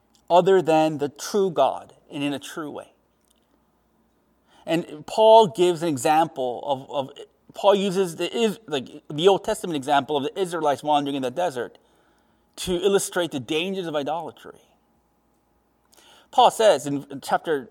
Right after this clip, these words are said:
verses one through fourteen last week, Paul says, "Look at the O-, Old Testament Israelites. They were peop-, they were special people. They were people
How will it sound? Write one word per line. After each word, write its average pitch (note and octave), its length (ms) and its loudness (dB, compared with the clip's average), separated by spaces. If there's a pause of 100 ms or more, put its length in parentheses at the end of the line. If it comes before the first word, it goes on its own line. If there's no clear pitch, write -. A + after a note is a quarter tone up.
(120)
verses D3 340 -4
one D3 300 2
through C#3+ 140 -14
fourteen D3 400 -8
last A2 280 -6
week, - 180 -18 (140)
Paul G3+ 200 0
says, - 500 -4 (380)
"Look A#3 160 -2
at A#3 80 -4
the A#3 160 6
O-, - 240 4
Old G#3 180 2
Testament G#3+ 320 0
Israelites. F#3+ 800 -4 (1120)
They A#3 340 6
were G3 300 10
peop-, G#3 340 -4
they A#3 80 6
were B3 140 6
special G3 420 -4
people. A#3+ 440 -10
They G3+ 140 4
were G#3+ 120 6
people G#3 800 0